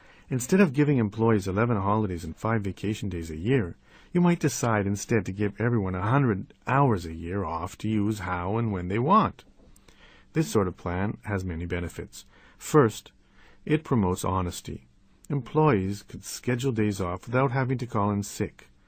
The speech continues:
Also, it respects employees as adults, in effect telling them that you trust them and you assume they know best how to balance their lives and work. Employees are responsible for their choices for using their time off.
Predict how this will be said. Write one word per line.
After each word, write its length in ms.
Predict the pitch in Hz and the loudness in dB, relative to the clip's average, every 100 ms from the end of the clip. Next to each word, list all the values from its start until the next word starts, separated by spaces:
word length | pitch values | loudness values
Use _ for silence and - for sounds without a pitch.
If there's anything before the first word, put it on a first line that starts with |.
| _ _ _ | _ _ _
Also, 500 | 131 143 - 87 87 - | 4 4 4 -4 -6 -10
it 140 | - | -8
respects 480 | - - - 139 - | -8 -6 -4 -4 -2
employees 500 | 113 - 104 98 92 | -4 -2 -2 -2 -2
as 140 | 92 92 | -6 -6
adults, 560 | 85 98 82 - - - - - | -4 -6 -6 -12 -18 -20 -18 -6
in 60 | |
effect 300 | 127 139 147 | 2 4 2
telling 300 | - 147 135 | 2 2 4
them 220 | 101 92 - - - | 2 -2 -8 -16 -10
that 160 | 113 | -6
you 60 | 104 | -6
trust 360 | - 90 - | -4 -6 -4
them 220 | - 101 101 - - | -4 -4 -6 -18 -10
and 100 | 117 | -4
you 80 | 113 | -2
assume 400 | 120 - 165 117 | 0 0 2 4
they 120 | 113 | 4
know 180 | 127 123 | 4 4
best 360 | 107 110 98 - | 4 2 2 0
how 180 | 107 | 2
to 80 | 113 | 4
balance 400 | 104 98 98 98 | 2 0 0 -4
their 140 | - 95 | -6 -4
lives 360 | 87 82 87 | -6 -6 -6
and 180 | 95 101 | -2 0
work. 380 | 98 78 - - _ _ _ _ _ _ _ | -2 -4 -14 -20 _ _ _ _ _ _ _
Employees 580 | - 104 113 139 120 104 | -6 -4 0 2 4 2
are 40 | 92 | -2
responsible 640 | 90 - 107 110 123 101 | -4 -2 -2 -2 -4 -6
for 140 | - | -4
their 140 | 95 92 | -6 -4
choices 480 | - 95 87 113 101 | -4 -4 -4 -6 -6
for 120 | 107 | -4
using 320 | 95 95 107 | -2 -2 -2
their 80 | 98 | -4
time 320 | - 90 90 | -6 -6 -6
off. 320 | 82 85 - | -6 -10 -14